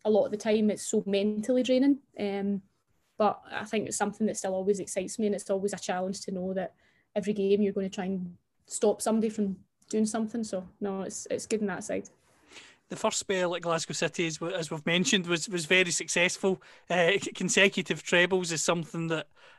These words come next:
Speaker 2: that is just unbelievable when, as we've said, when you consider the,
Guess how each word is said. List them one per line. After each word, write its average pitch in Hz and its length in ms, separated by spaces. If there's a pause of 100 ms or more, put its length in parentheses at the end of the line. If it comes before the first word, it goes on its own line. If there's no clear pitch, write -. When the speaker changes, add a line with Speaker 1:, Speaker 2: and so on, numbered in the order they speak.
Speaker 2:
that 175 120
is 147 80
just - 340
unbelievable 180 640
when, 170 280
as 165 140
we've 160 140
said, 165 240
when 170 120
you 156 100
consider 170 400
the, 160 240